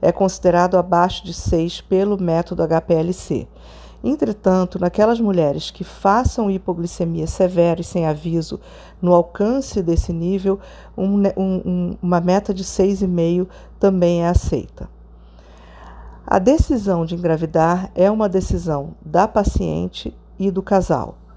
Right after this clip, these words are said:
Entretanto, o profissional de saúde, ao ver uma mulher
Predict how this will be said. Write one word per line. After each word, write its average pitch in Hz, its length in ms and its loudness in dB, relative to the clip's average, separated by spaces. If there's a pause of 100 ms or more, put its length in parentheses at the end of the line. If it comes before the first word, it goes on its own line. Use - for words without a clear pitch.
(420)
Entretanto, 214 640 2
o 214 60 -4
profissional 214 640 0
de 165 80 -12
saúde, 160 640 -2 (260)
ao 165 200 4
ver 196 260 2
uma 233 180 0
mulher 170 520 -2